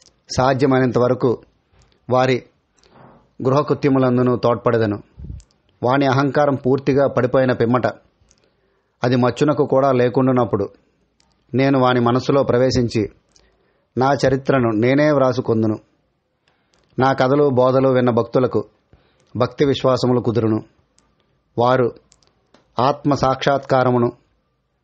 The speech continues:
బ్రహ్మానందమును పొందెదరు. నీకు తోచిన దానినే నీవు నిర్ధారణ చేయుటకు ప్రయత్నించకము. ఇతరుల అభిప్రాయములను కొట్టివేయుటకు ప్రయత్నించకము. ఈ విషయంపై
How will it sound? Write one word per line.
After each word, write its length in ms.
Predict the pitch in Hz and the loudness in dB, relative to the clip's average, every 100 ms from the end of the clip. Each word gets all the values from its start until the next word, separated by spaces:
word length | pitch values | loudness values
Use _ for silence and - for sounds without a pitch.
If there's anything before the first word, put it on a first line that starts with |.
| _ | _
బ్రహ్మానందమును 680 | 117 127 139 139 135 131 131 | -2 0 0 2 2 0 0
పొందెదరు. 540 | 123 113 117 113 110 - _ _ - - - _ _ _ _ _ _ | 0 0 0 0 -2 -6 _ _ -20 -20 -20 _ _ _ _ _ _
నీకు 200 | 139 151 | -2 0
తోచిన 340 | 139 143 143 147 | 0 0 0 2
దానినే 420 | 131 131 131 120 - _ - - - _ _ _ _ _ | 2 2 0 -2 -8 _ -20 -20 -20 _ _ _ _ _
నీవు 160 | 123 139 | -2 0
నిర్ధారణ 520 | 127 110 135 139 131 127 - 127 | 0 0 0 0 0 -2 -2 -2
చేయుటకు 420 | 127 123 120 113 _ _ _ _ _ _ _ _ _ - | 0 -2 -2 -6 _ _ _ _ _ _ _ _ _ -2
ప్రయత్నించకము. 720 | 127 127 131 110 120 143 - _ - - _ _ _ _ _ _ - | -2 0 -2 -2 -2 -4 -4 _ -20 -20 _ _ _ _ _ _ -6
ఇతరుల 280 | 123 151 147 | -2 0 2
అభిప్రాయములను 840 | 120 123 131 127 127 123 120 123 - _ _ _ - | 0 0 0 2 2 2 0 -2 -6 _ _ _ -6
కొట్టివేయుటకు 640 | 120 - 131 127 123 131 | -6 0 0 0 0 -2
ప్రయత్నించకము. 720 | 131 117 113 120 95 - 104 - _ _ - _ _ _ _ _ _ | -2 -2 0 -2 -2 -2 -4 -6 _ _ -20 _ _ _ _ _ _
ఈ 120 | 135 147 | 0 0
విషయంపై 560 | 135 147 147 135 123 | 2 0 0 0 0